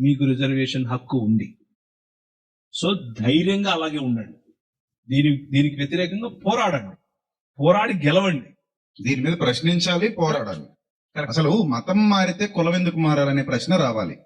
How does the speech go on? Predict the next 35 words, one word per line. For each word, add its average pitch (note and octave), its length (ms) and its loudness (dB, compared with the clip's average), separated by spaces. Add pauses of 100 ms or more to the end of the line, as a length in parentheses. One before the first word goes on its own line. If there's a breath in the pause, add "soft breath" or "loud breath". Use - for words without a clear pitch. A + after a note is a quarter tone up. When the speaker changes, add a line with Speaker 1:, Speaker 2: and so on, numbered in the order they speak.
(160)
Speaker 1:
Hmm. A#2+ 140 -10 (400)
Speaker 2:
ఇప్పుడు D#3+ 340 2
మతం C#3+ 280 0
అనేది G3 680 -2 (280)
ఎప్పుడైనా G#3+ 340 0
Speaker 1:
నేను, A3+ 100 0
Speaker 2:
మారచ్చు. E3+ 160 -6
Speaker 1:
నేను G3+ 180 -2
ఇంకోటి G#3+ 260 -2
అడుగుతున్నాను G3+ 480 -2
ప్రజలు. D3+ 380 -4
Speaker 2:
ఎన్నై-, A#2 200 -6
Speaker 1:
యాక్చువల్‌గా G3+ 360 0
నేను F#3+ 240 0
చాలా F3 100 2
Speaker 2:
ఎన్నైనా G#3+ 200 2
Speaker 1:
మంది, A3 40 2
Speaker 2:
మారచ్చు. E3+ 400 -4 (340)
Speaker 1:
చాలా F#3 180 0
మందితో G#3 340 0
నేను F#3+ 180 -2
ఈ, E3 400 -4
ఈ, D#3 200 -2 (100)
ఈ D3+ 220 0
డిస్కషన్ E3+ 540 -2
చేస్తున్నాను, D#3 480 0
కానీ A3+ 440 -2 (600)
అంత F3 220 2
తొందరగా G3 340 2
అందరూ F#3 340 0 (340)
ఏకీభవించరు. D#3 640 0
కానీ F3+ 260 2
ఆ D#3 100 2
పాయింట్ E3+ 360 0
చెప్తాను. - 280 -8